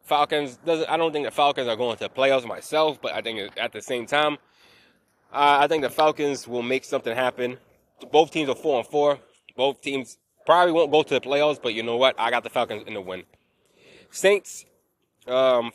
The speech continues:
four and four themselves against a, a, a struggling team in the Bears that's two and six. The Saints is gonna win.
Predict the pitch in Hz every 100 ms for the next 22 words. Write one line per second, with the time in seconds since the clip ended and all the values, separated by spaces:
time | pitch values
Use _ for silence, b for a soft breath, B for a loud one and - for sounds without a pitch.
0 | _ 160 147 - 156 127 110 165 156 143
1 | 135 127 110 - - 117 - 131 - 170
2 | 156 156 143 120 _ - 156 151 151 135
3 | 127 101 131 135 117 - 127 104 143 127
4 | - - B B B B B B _ _
5 | _ _ 131 - 220 214 170 170 135 113
6 | 95